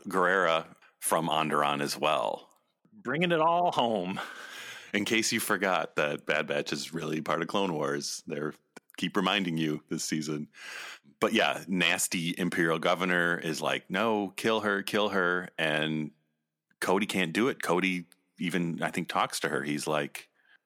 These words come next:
Speaker 1: he's tired of the killing. He's tired of the fighting, and he wants a peaceful solution, and he talks her into it.
Speaker 2: Yeah, they're like, "Peace was never an option." And I love Cody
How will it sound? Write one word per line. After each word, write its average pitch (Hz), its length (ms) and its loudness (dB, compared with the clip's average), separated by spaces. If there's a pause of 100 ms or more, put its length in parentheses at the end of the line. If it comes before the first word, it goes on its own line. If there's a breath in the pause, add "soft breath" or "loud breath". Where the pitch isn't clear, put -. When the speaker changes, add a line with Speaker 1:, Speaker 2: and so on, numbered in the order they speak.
(240)
Speaker 1:
he's 98 220 2
tired 90 280 4
of 76 280 0 (200)
the - 80 -2
killing. 73 340 2
He's 80 160 0
tired 78 240 2
of 71 60 0
the 71 80 -2
fighting, 69 580 0
and 67 640 -2 (100)
he 76 220 -4
wants 71 440 -2
a 76 60 -2
peaceful - 360 -4
solution, 85 400 0
and 104 100 2
he 113 100 4
talks 117 300 0
her 113 100 4
into - 320 2
it. - 160 -8 (680 loud breath)
Speaker 2:
Yeah, 151 100 2
they're 127 160 4
like, 117 300 -2
"Peace - 340 0
was 147 160 0
never 120 320 4
an 101 80 2
option." 92 560 -2
And 95 300 -2
I 104 140 2
love 110 500 2
Cody 107 640 -2